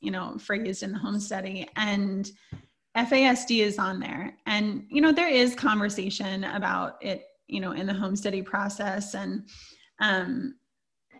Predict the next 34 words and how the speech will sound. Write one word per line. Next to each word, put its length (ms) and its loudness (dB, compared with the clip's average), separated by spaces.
you 80 2
know, 180 0
th-, 160 -10
we 240 -4
listen 340 -4
to 140 -4
some 340 -6
trainings 560 -6
or 160 -6
PowerPoints 800 -2
and 180 -6
whatnot, 480 -6
but 240 -2
I 80 -2
mean, 240 0
just 320 -4
being 260 8
able 220 6
to 200 2
engage 440 2
in 100 6
a 60 2
conversation, 840 -2
and 260 2
this 120 4
is 100 2
what 100 6
I 60 4
want 180 2
our 80 0
listeners 460 -6
to 80 -8
hear, 340 -6
um, 560 0